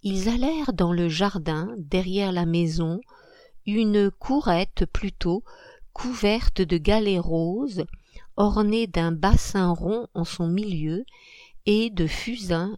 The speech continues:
et de lauriers le long des murs. Au fond de ce petit parc s'élevait une espèce de pergola, assez semblable aux chambres qui surplombent les studios d'artistes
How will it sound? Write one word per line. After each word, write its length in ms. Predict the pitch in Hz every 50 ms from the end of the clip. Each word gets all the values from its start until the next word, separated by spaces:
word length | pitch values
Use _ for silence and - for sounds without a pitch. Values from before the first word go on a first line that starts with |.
| - -
et 140 | 180 185
de 140 | 175 151 180
lauriers 580 | 165 165 175 175 - - 175 143 160 165 170 - - - - - -
le 220 | - 175 175 185 185
long 260 | 170 160 160 160 165
des 180 | 156 165 160 160
murs. 500 | 165 170 165 170 165 156 - - 156 160 _ _ _ _ _ _ _ _ - - - - - - - - -
Au 120 | - 226 214
fond 340 | - - - - 339 320 302
de 100 | - 180
ce 180 | - - -
petit 320 | - - 226 - - - -
parc 600 | - - 170 160 185 226 - - - - - 302 - - - - - - _
s'élevait 720 | - - - - 254 262 240 240 220 185 170 175 202 240 320
une 220 | 302 254 196 196
espèce 420 | 196 180 - - - 226 214 190 160
de 100 | 180 170
pergola, 840 | - - - - - - 220 190 - 202 190 180 165 160 165 208 226 - - - - - - - - - - - - -
assez 360 | - 208 - - - - 320
semblable 680 | - - - 226 220 208 208 214 220 220 208 190 180 - -
aux 160 | 180 190 190
chambres 760 | - - - - - 202 202 190 190 180 170 165 175 151 156 - - - - - - - - -
qui 160 | - - 214
surplombent 840 | - - - 233 - - - - 208 208 202 202 196 190 180 170 165 - - - - - - _ - -
les 180 | 190 190 202
studios 480 | - - - - - 202 185 214 220 220
d'artistes 920 | 185 185 175 175 - - - - - 185 214 254 - - - - - -